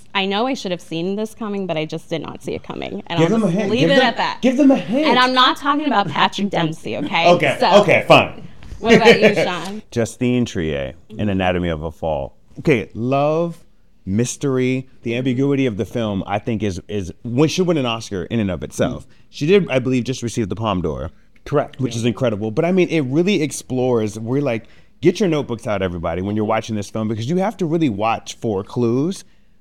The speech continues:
Speaker 2: I don't wanna end it. I don't wanna leave it. I don't wanna tell you what happens, but I will say that you get to see the, a love on trial.
Speaker 3: Mm-hmm.
Speaker 2: And through the perspective of Court,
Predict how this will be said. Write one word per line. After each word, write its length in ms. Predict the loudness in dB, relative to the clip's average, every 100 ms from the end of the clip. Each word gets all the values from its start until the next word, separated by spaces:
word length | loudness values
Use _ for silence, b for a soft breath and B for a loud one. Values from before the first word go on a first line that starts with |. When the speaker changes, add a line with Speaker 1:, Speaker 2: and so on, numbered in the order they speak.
| -20 -20 -10
Speaker 2:
I 100 | -4
don't 180 | -2 0
wanna 200 | 0 0
end 340 | 0 0 2
it. 220 | 0 0
I 40 | -2
don't 120 | -2
wanna 180 | -2 0
leave 300 | 2 0 0
it. 240 | -2 -4
I 80 | -6
don't 80 | -2
wanna 140 | 0 0
tell 160 | 2
you 100 | 2
what 120 | 2 2
happens, 580 | 2 0 0 -2 -4 b b -4
but 280 | 2 2 2
I 120 | -2 -4
will 360 | 2 4 4
say 240 | 2 -2 2
that 160 | 2
you 120 | 0
get 160 | 0 -2
to 80 | -2
see 220 | -4 -2
the, 340 | 0 0 -2 -2
a 80 | -2
love 300 | 0 0 0
on 140 | -2 -4
trial. 480 | -6 -8 -10 -12 -16 -10
Speaker 3:
Mm-hmm. 460 | -6 -6 -8 -14 -4
Speaker 2:
And 200 | 0 2
through 120 | 2
the 100 | 0
perspective 680 | 0 -4 -2 -2 0 -2 -2
of 440 | -2 -2 -2 -4 -10
Court, 480 | -4 -2 -2 -4